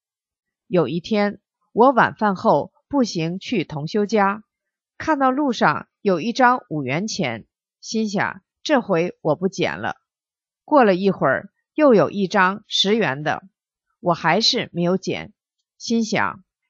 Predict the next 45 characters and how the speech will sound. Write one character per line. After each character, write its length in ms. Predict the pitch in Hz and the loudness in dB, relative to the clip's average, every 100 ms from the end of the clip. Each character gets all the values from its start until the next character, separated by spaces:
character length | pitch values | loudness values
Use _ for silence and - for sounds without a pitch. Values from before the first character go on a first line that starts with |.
| _ | _
等 160 | 208 202 | 2 2
回 180 | 208 233 | 0 0
来 160 | 262 | 0
看 320 | 254 - 294 | -2 -6 -2
一 60 | 185 | -2
看 340 | 185 175 131 _ - | -2 -4 -4 _ -4
还 160 | 202 | 0
有 160 | 196 113 | 2 0
没 180 | 143 190 | 0 0
有。 300 | 120 67 _ _ _ _ _ _ | 0 -4 _ _ _ _ _ _
但 220 | - 240 208 | 2 4 4
回 200 | 190 220 | 0 2
来 200 | 226 220 | 2 2
时 400 | - 156 131 _ _ | -2 -4 -4 _ _
经 260 | - 285 285 | -6 -4 -2
过 240 | 269 202 | 0 0
那 160 | 208 196 | 2 0
段 220 | 202 196 | 2 0
路， 300 | 202 175 - _ _ - | 0 -2 -4 _ _ -4
没 280 | 170 190 | 0 0
再 220 | 226 254 208 | 0 -2 -2
看 240 | 196 165 | -2 -4
见 200 | 147 131 | -4 -6
钱。 380 | - 104 95 - _ _ _ _ _ | -8 -8 -8 -12 _ _ _ _ _
过 160 | - 262 | 2 2
了 80 | |
几 240 | 202 - 113 | 2 -6 -12
天， 400 | - 190 190 - _ _ - | -4 -2 -4 -10 _ _ -4
我 140 | 214 | 0
又 200 | 247 294 | 2 2
去 400 | 226 - 233 127 _ | 0 -2 -2 -2 _
同 220 | 147 170 | -8 -6
修 200 | 202 196 | -4 -2
家， 400 | 202 190 190 - _ _ _ _ | 0 0 0 -6 _ _ _ _
还 220 | - 196 | -2 0
是 160 | 262 277 | 0 -4
那 180 | 247 214 | -2 0
段 240 | 214 214 | 2 0
路， 320 | 240 196 113 _ _ _ | 0 -4 -6 _ _ _
又 220 | 277 226 | 2 2
出 220 | - 277 | 2 -8
现 260 | 262 294 226 | -2 0 2
了 220 | 160 82 | 0 -2
几 240 | - 160 143 | -6 -6 -4
张 380 | 196 196 208 | 2 2 0